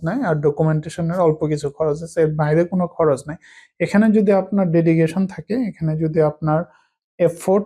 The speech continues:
থাকে, মোটিভেশন থাকে এবং একটু লং টার্ম লেগে থাকার টেন্ডেন্সি থাকে, এখানে সফলতা না আসার কোনো কারণ নেই। আইটিতে অসম্ভব, মানে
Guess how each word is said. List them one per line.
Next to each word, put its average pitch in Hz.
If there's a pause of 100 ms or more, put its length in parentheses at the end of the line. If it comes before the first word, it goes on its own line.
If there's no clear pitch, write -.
থাকে, 180
মোটিভেশন 165
থাকে 170
এবং 170
একটু 170
লং 160
টার্ম 185
লেগে 170
থাকার 165
টেন্ডেন্সি 160
থাকে, 180
এখানে 202
সফলতা 170
না 170
আসার 160
কোনো 156
কারণ 156
নেই। 160 (340)
আইটিতে 160
অসম্ভব, 160
মানে 156